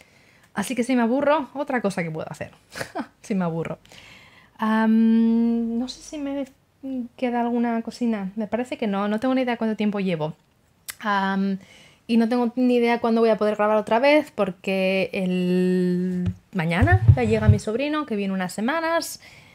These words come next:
Ah, siempre viene, ah, un par de semaninas en verano a, a estar aquí y a hacer un curso de inglés y tal.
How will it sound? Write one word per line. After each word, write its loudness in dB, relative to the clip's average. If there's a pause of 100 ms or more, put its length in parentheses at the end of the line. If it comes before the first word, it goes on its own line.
(100)
Ah, 2
siempre -2
viene, 0 (160)
ah, -4
un -2
par -4
de -4
semaninas -4
en -4
verano -6
a, -8
a -16
estar -10
aquí -8
y -4
a -4
hacer -6
un -4
curso -8
de -10
inglés -4
y -16
tal. 2